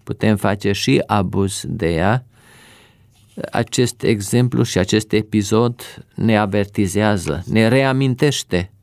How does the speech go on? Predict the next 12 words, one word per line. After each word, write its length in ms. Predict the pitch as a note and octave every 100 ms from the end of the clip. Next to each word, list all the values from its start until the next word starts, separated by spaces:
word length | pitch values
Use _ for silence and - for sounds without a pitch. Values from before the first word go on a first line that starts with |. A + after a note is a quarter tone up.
| _ _ _ _ _ _ _ _ _ _ _
că 140 | -
totuși 680 | G#2+ C3 B2+ - D3+ - - - - - - _ _ _ _ _
să 180 | - -
avem 320 | A2 A2+ G#2+
grijă 560 | G#2 A2 B2 B2+ B2+ B2+ _ _ _ _ _ _ _ - - -
de 240 | D#2+ G2
faptele 480 | G2+ B2 - A2+ A2+
noastre, 640 | G#2+ A2+ - - A2 G#2 -
de 240 | G#3+ G#2+
viața 500 | G#2+ A2 A2 A#2 -
noastră, 580 | A2+ G#2+ A#2+ - A2+ A#2+ - _ _ _
fiindcă 800 | - A#2 A2+ G#2+ - G#2 G#2